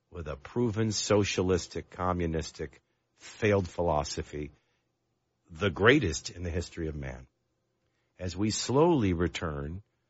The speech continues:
to what has made us the envy of the world and prosperity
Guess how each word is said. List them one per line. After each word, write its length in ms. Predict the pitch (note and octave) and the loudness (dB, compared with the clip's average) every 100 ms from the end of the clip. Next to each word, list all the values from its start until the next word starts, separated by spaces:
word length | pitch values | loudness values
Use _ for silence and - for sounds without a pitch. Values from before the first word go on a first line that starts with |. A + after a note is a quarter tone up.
| _ | _
to 100 | - | -10
what 80 | G2 | -6
has 100 | F2+ | -4
made 220 | F#2+ F2 | 0 0
us 120 | E2+ - | -2 -2
the 180 | E2 | -2
envy 260 | E2 D#2 D#2+ | 0 -2 -2
of 80 | C#2 | -4
the 80 | D2 | -8
world 320 | C2+ A1+ - _ _ _ _ _ _ _ _ _ _ _ - | -10 -16 -20 _ _ _ _ _ _ _ _ _ _ _ -14
and 140 | F2 | -12
prosperity 720 | - F#2+ F#2 - C#3 D#3+ F2 | -4 -4 -4 -4 -4 -6 -12